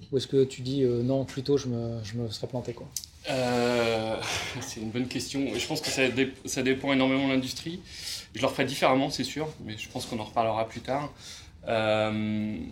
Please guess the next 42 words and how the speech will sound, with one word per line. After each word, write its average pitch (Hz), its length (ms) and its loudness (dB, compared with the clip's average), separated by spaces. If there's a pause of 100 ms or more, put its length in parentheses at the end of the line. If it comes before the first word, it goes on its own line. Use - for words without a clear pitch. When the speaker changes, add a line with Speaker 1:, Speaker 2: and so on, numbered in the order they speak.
(480)
Speaker 2:
je 135 180 -4
le 151 80 2
referais 156 340 0
plus 160 260 -6
tôt, 175 240 4
mais 160 120 2
j'essaierais 131 560 0
quand 147 100 -2
même 147 100 2
de 127 80 -2
prouver 143 360 -2
mon 131 140 4
modèle 127 480 2 (160)
en 117 100 -2
France - 360 -4
avant 113 160 -4
de 110 60 -10
partir. - 260 -6 (360)
Speaker 1:
Pourquoi ? 131 360 6 (280)
Speaker 2:
Euh, 113 80 -2
Speaker 1:
Pourquoi 107 220 10
il 165 160 8
faut 139 140 4
prouver 165 440 8
dans 147 180 8
un 131 100 6
petit 147 180 2
pays 165 220 6
comme 143 140 6
la 135 100 6
France 175 400 2 (460)
avant 143 200 10
d'aller, 139 360 10
euh, 123 280 10
dans 127 160 6
le 131 60 4
vrai 156 220 10
endroit, 151 460 12
euh, 131 140 10
qui 123 120 -2
est - 20 0
important ? 139 380 -2